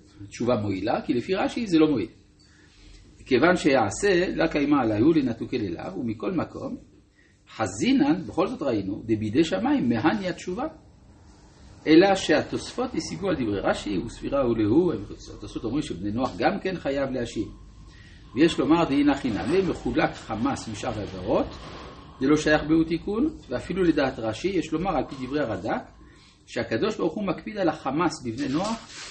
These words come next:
יותר משאר עבירות. למה? מפני שהוא נוגע יותר, זה מה שאמרת, ליישובו של עולם. ואם כן, יש לומר שכיוון ששבו בפועל ונתקן יישוב העולם, שוב אין הקדוש ברוך הוא נזקק להם לעונשם בעולם הזה,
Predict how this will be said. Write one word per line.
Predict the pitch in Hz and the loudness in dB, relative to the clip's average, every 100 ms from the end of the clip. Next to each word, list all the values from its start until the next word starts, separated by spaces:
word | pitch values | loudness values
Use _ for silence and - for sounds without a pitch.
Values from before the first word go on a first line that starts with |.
| - 135 | -16 4
יותר | 151 151 - 269 165 | 4 4 8 8 8
משאר | 131 - 110 | 4 0 -2
עבירות. | 98 90 - - - - - - - - - - | -4 -6 -10 -14 -20 -20 -20 -20 -20 -20 -16 -8
למה? | 78 95 165 - 110 | -4 2 2 0 -8
מפני | 95 175 196 | -8 -4 -2
שהוא | 135 | 0
נוגע | 120 110 156 | 0 2 4
יותר, | 135 - 190 | 4 2 0
זה | 120 | 0
מה | 120 | -2
שאמרת, | 127 147 190 - 110 - 113 | -2 2 2 2 -2 -2 -4
ליישובו | 120 127 117 - 104 139 - - | -2 -2 -4 -4 -2 0 -2 -4
של | 113 | -10
עולם. | - 90 - - - - - - - - - _ _ - | -8 -10 -12 -16 -20 -20 -20 -20 -20 -20 -20 _ _ -2
ואם | 165 220 175 | 2 2 2
כן, | 147 170 | 2 2
יש | - | 2
לומר | - - - | 0 0 -2
שכיוון | - - - 117 - | -6 -6 -2 0 0
ששבו | - - - 156 131 | 0 -4 0 0 0
בפועל | 101 - 95 87 92 | -2 -4 -4 -4 -2
ונתקן | 107 107 - 135 95 | -4 -2 2 2 0
יישוב | 87 98 87 | -6 -8 -8
העולם, | 73 69 - - - - - - - - | -10 -12 -14 -14 -16 -20 -20 -20 -20 -20
שוב | - 240 208 | -4 -2 2
אין | 202 | 0
הקדוש | 185 170 170 | 2 2 4
ברוך | 135 - | 4 2
הוא | 175 | 0
נזקק | 143 101 - 156 147 | 0 -4 -2 -2 0
להם | 123 110 135 101 101 | -2 0 0 -2 -6
לעונשם | - 104 92 - 95 98 | -6 -8 -6 -4 -2 -2
בעולם | 92 95 95 95 82 | -4 -4 -6 -6 -8
הזה, | 76 78 92 160 | -10 -10 -4 -4